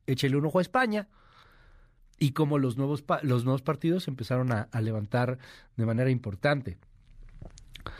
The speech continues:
"Solo fueron acarreos. A mí nunca me han encuestado", me dice aquí otra, una persona. "Yo no creo en nada de las encuestas". Está bien. "Hola, saludos, Luis". Saludos. Gracias por los comentarios. Cinco cinco siete uno trece trece treinta y siete.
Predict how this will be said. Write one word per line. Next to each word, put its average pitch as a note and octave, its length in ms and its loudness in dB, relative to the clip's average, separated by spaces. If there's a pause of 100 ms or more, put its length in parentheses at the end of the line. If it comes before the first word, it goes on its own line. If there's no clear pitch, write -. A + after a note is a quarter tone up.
(280)
"Solo F3 460 0
fueron F3+ 260 2
acarreos. A#2+ 840 0
A C#3 80 2
mí D#3+ 140 2
nunca F3+ 260 0
me D3 80 0
han F3+ 80 0
encuestado", F3 560 -2
me A2+ 80 -4
dice C3 160 -6
aquí C3+ 140 -4
otra, C3+ 200 0
una C#3 200 0
persona. C#3+ 440 0
"Yo A#2 140 0
no D3 160 -2
creo D#3+ 240 2
en A#2 60 -2
nada C#3+ 300 2
de G#2+ 80 -2
las G2 180 -6
encuestas". A#2 600 -2 (240)
Está E3 140 0
bien. G#3 340 0 (1700)
"Hola, F#3+ 480 4
saludos, F3 420 2
Luis". D#3 360 2
Saludos. C3 680 0 (640)
Gracias B2+ 340 0
por G2+ 220 -6
los G2 160 -4
comentarios. G#2+ 580 0
Cinco B2 260 0
cinco C3+ 320 -2
siete A2 280 0
uno B2 240 2
trece A2 280 -2
trece A2 280 -2
treinta G2 320 -6
y G#2+ 40 -2
siete. E3 380 0